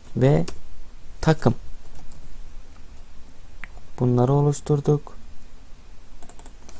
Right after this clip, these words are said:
Yaş ve takım. Bu alanları oluşturduk. Şimdi layout'umuzu oluşturduk arkadaşlar. Gördüğünüz gibi. Şimdi bu layout'ı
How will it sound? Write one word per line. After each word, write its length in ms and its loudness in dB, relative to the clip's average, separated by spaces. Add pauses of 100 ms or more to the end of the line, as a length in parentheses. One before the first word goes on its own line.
(1300)
Yaş 520 6 (2250)
ve 240 6 (420)
takım. 360 8 (1700)
Bu 160 12
alanları 420 10
oluşturduk. 500 6
Şimdi 360 8
layout'umuzu 580 8
oluşturduk 520 6
arkadaşlar. 600 4 (220)
Gördüğünüz 540 8
gibi. 280 4 (1080)
Şimdi 460 8
bu 180 8
layout'ı 640 6